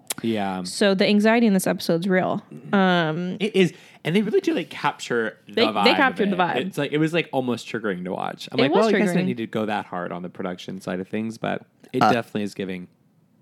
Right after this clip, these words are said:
Speaker 2: <laughs>
Speaker 1: parent-teacher night.
Speaker 2: Giles and Jenny show up to inform Buffy that Saturday will be the night of Saint Vigus, named after, I keep having to burp, named
Speaker 1: Ancient
Speaker 2: after the
Speaker 1: medieval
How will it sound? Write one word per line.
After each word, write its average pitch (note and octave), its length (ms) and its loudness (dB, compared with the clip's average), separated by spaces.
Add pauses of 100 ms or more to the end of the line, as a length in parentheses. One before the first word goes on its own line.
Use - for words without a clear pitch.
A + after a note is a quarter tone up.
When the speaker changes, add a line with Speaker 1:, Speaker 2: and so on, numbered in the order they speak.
Speaker 2:
<laughs> - 420 -6
Speaker 1:
parent-teacher G2+ 440 -8
night. - 180 -12 (920)
Speaker 2:
Giles B3+ 360 4
and F#4 100 2
Jenny B3+ 240 6
show A3 220 4
up F3+ 220 2
to G3 160 0
inform A#3+ 360 4
Buffy F3+ 300 4
that - 160 0
Saturday G#3+ 400 4
will G#3 100 4
be F#3 140 4
the F3 100 4
night G#3 380 0
of F3+ 120 0
Saint D#4 380 -2
Vigus, A3+ 600 0 (300)
named G#3+ 280 4
after, G3 480 2 (1120)
I G#3 80 -12
keep - 160 -8
having F3+ 240 -4
to G#3+ 40 -12
burp, E3+ 200 -4 (100)
named A#3+ 260 6
Speaker 1:
Ancient A3+ 400 2
Speaker 2:
after C#4 120 8
the A#3+ 140 4
Speaker 1:
medieval A3 60 2